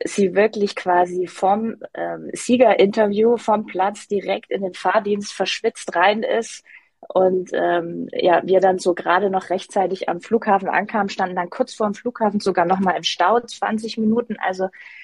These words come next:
da ging dann auch noch mal der Puls hoch. Und ja, dann haben wir tatsächlich unseren Flug noch erwischt, standen dann aber zwei Stunden auf der Rollbahn, bevor wir losgeflogen sind, kamen in New York an.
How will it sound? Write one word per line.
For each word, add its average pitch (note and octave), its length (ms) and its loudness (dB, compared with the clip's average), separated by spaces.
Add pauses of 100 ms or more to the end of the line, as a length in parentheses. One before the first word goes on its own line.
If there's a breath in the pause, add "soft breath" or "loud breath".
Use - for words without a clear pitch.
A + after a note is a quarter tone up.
da F3+ 100 2
ging G3+ 160 0
dann F#3+ 160 2
auch E3 140 4
noch A3+ 140 2
mal A3 180 2
der G3+ 100 6
Puls A3 380 0
hoch. A3 320 -4 (680 loud breath)
Und F#3 480 -2
ja, F#3+ 180 2
dann F3 200 -4
haben F#3 200 -4
wir F#3+ 120 -2
tatsächlich G3+ 720 -4
unseren F3+ 440 -4
Flug A#3+ 300 2
noch G3 140 4
erwischt, F#3 680 0
standen A3+ 460 0
dann G3 160 0
aber F#3 220 0
zwei F#3+ 260 0
Stunden A#3+ 380 -2
auf F#3 160 -4
der F#3 100 -2
Rollbahn, G#3 480 -2
bevor G3+ 320 -4
wir F#3 240 0
losgeflogen G#3+ 720 -2
sind, G#3+ 340 -2
kamen F#3 260 2
in F#3 120 -6
New F3+ 100 2
York F3+ 400 4
an. F#3+ 280 -2